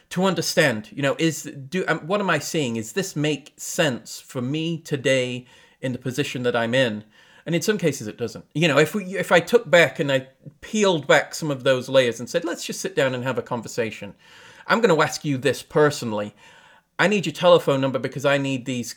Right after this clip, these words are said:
uh, you know, I need the gift cards." I, I, I'll just use that one, Stacy, 'cause I, I'm starting to see a lot of that.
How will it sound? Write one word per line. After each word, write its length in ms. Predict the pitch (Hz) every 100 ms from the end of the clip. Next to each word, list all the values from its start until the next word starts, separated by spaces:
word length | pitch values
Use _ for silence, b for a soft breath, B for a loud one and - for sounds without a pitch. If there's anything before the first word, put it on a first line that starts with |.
| -
uh, 180 | 120 110
you 100 | 139
know, 160 | 117 110
I 120 | 143
need 200 | 151 147
the 60 |
gift 200 | 135 139
cards." 440 | - 113 101 - -
I, 80 | 127
I, 160 | 120 127
I'll 120 | 135 131
just 200 | 135 139
use 160 | 117
that 180 | 123 113
one, 120 | 113
Stacy, 440 | 110 - 104 - 127
'cause 160 | - 117
I, 260 | 80 110 131
I'm 180 | 123 -
starting 240 | 139 117
to 80 | 113
see 140 | 127
a 60 | 117
lot 160 | 117 117
of 60 |
that. 220 | 120 110